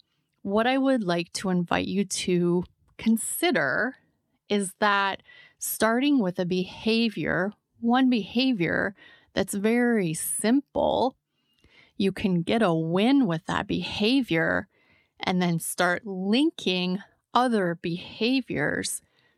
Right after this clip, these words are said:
to the one that you already have as an anchor. So, for example, one of the things that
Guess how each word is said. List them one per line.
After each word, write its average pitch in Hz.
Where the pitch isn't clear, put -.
to -
the 202
one 190
that 190
you 190
already 180
have 202
as -
an -
anchor. -
So, -
for 180
example, 233
one 180
of 202
the 277
things 180
that 165